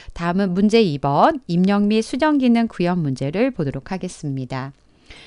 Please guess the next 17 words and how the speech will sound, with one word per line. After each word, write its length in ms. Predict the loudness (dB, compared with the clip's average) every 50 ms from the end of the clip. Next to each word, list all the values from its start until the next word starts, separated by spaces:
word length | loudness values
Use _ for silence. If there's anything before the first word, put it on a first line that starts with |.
| -20 -20 -4
학원 380 | 0 0 2 2 2 0 2 2
관리 440 | 2 2 2 4 4 2 2 2 _ _ _ -6
폼을 300 | -2 -2 0 0 0 -2
선택하고 800 | -4 -4 -4 -4 -4 -4 -6 -6 -4 -4 -4 -2 -2 -4 -4 -2
마우스 340 | -2 -2 -2 -2 -2 -4 -6
오른쪽 680 | -6 -4 -6 -6 -6 -6 -6 -4 -2 0 -2 -2 -2
디자인 440 | -4 -4 -4 0 0 0 2 2 0
보기를 400 | -2 -2 -4 -4 -4 -4 -4 -4 -6
클릭하시고요. 1080 | -8 -8 -8 -8 -6 -6 -6 -6 -6 -6 -8 -8 -8 -6 -4 0 2 2 2 2 2 -2 -6 -16 -20 -20 -20 -20 -20 -6
본문 560 | 0 4 6 6 6 6 6 4 2 2 0 -2 _ _ _
구역에, 840 | -8 -2 0 0 2 2 0 0 0 0 0 2 2 0 0 -2 -4 _ _ -10
음, 380 | -8 -8 -6 -6 -6 -8 -10 -12 -16 _ _ _ _ _ _ _ _ _ _ _ _ _ _ _ -6
알맹이 560 | -2 0 2 2 4 4 6 6 6 6 4 4
로고 400 | 2 2 0 0 0 -2 -2 -2
컨트롤이라고 760 | -2 -2 -2 -2 -2 -2 -2 -2 0 0 0 -2 -2 -2 -4
되어 200 | -2 -2 -2 -2
있는데요. 680 | -2 -2 -4 -4 -6 -6 -6 -4 0 2 2 2 0